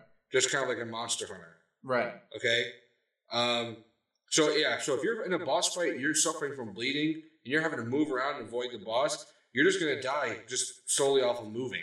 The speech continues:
Speaker 2: You're killing yourself.
Speaker 1: Yeah.
Speaker 2: Yeah.
Speaker 1: Uh, the freaking, um,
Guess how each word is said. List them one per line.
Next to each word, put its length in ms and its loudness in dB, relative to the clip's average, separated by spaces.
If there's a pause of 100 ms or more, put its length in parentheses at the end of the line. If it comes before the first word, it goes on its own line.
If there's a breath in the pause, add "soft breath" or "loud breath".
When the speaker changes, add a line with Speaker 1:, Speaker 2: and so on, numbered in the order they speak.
(120)
Speaker 2:
You're 80 -14
killing 280 -4
yourself. 500 -4
Speaker 1:
Yeah. 340 2 (180)
Speaker 2:
Yeah. 160 -12 (600)
Speaker 1:
Uh, 380 2 (220)
the 60 -2
freaking, 440 0
um, 480 -2